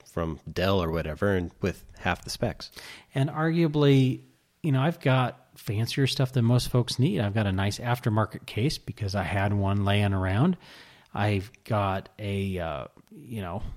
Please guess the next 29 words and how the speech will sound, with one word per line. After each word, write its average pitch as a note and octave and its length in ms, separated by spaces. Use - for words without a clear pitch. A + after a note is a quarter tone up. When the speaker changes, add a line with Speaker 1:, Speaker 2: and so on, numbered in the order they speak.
Speaker 2:
that F#2 340
Blu-ray A#2+ 760
is B2+ 220
a A2+ 40
little A#2+ 220
bit A#2 180
higher A2+ 400
end A2+ 200
than F#2+ 100
most G#2 260
folks B2+ 380
could A#2 160
get A2+ 120
away G#2+ 200
with. D#3+ 280
And G2 80
it's F#2 140
almost C3 340
to - 80
the G2 60
point G2+ 260
now G2+ 180
where G2 100
if - 120
you A2+ 80
have G2 200
a - 20
good F#2 260
network A2 580